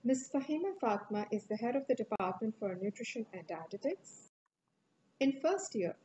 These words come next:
students are offered to learn food and nutrition, and in second year, they are offered the course of meal management and food preservation. After B S in this area, students can choose their career as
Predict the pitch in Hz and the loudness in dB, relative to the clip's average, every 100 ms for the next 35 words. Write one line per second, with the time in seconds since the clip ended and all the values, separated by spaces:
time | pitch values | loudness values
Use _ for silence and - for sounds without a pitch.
0 | _ - - 262 247 262 254 202 190 - | _ -12 -4 0 2 0 0 -2 -2 0
1 | 233 226 185 175 - - 214 196 190 208 | 2 2 -2 -4 -6 -2 0 2 0 -2
2 | 262 262 269 240 220 202 190 - 202 214 | -2 0 2 0 0 -2 -2 -4 -4 -4
3 | _ _ _ - 254 262 269 320 302 294 | _ _ _ -2 2 2 0 -4 -2 0
4 | 226 202 208 208 208 - 214 226 220 - | 2 2 2 0 0 0 0 0 -2 -2
5 | 180 185 - 196 208 208 269 269 220 196 | -2 -4 -6 -8 -4 0 0 0 -2 -4
6 | - - 208 - 185 175 185 - 262 262 | -6 -6 -6 -6 -10 -10 -10 -10 0 0
7 | - - 240 220 214 196 170 - - - | -2 -2 2 4 4 2 0 -2 -10 -16
8 | _ _ _ _ _ _ _ _ _ _ | _ _ _ _ _ _ _ _ _ _
9 | 208 202 - 214 196 196 196 214 196 196 | 2 2 2 0 4 4 4 0 0 -2
10 | 196 220 233 208 196 226 - _ - - | 0 6 6 6 2 0 -8 _ -12 2
11 | 277 285 294 - 247 240 - 262 247 196 | 4 6 4 4 2 2 0 -2 2 2
12 | 190 196 202 196 220 208 190 175 175 - | 0 0 0 0 0 0 2 0 -2 -6
13 | - 208 202 220 | -4 0 2 0